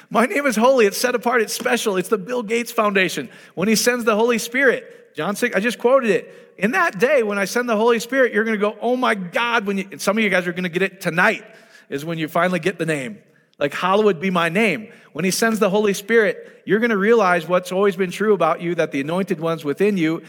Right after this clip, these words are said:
and he's your dad. It's not a spirit of fear. It's power, love, and a sound mind. Not a mixed up mind. A power, love, and a sound mind. Amen? Not a, not,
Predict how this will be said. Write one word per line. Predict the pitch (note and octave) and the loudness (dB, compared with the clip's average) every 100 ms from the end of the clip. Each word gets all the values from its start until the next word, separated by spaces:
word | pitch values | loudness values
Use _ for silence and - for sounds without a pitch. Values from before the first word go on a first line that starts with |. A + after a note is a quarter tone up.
| - | -12
and | C3+ D3 | -6 -2
he's | A3 F#3 | 0 0
your | F3 | -2
dad. | D3 F3 A3+ G3+ D3+ - - - | -2 -4 0 0 -2 -6 -20 -14
It's | C#3+ | -8
not | F#3 G3 | -2 -2
a | F#3 | -2
spirit | - G3 | 0 0
of | F#3 | 2
fear. | G#3 G3+ | 2 2
It's | D3 | 2
power, | - F3+ G#3+ G3+ | -6 -4 0 2
love, | F#3 G3 | 4 2
and | F3 | -2
a | |
sound | D3 F3 F3 E3 | -2 -2 0 0
mind. | E3+ D#3 A2 - - _ - | -2 -2 -4 -12 -20 _ -4
Not | D3 | 0
a | F#3 | 0
mixed | F#3+ G3 G#3 | 0 0 0
up | G3+ | 2
mind. | F3 D3 A#2 - - _ | 0 -2 -4 -10 -20 _
A | C3+ | -8
power, | C3+ E3+ F#3+ | -4 2 2
love, | F#3+ F#3 | 4 2
and | F3+ | 0
a | D3 | -4
sound | - E3 D#3+ | -2 -2 -2
mind. | E3 C3+ G#2 - _ _ - | -2 -2 -6 -14 _ _ -10
Amen? | C#3+ F#3 A#3+ - _ _ _ _ _ _ _ _ _ | -4 -2 -2 -6 _ _ _ _ _ _ _ _ _
Not | D3+ F#3+ | 0 0
a, | F#3+ - | 0 -4
not, | D#3 G#3 - | -2 -2 -4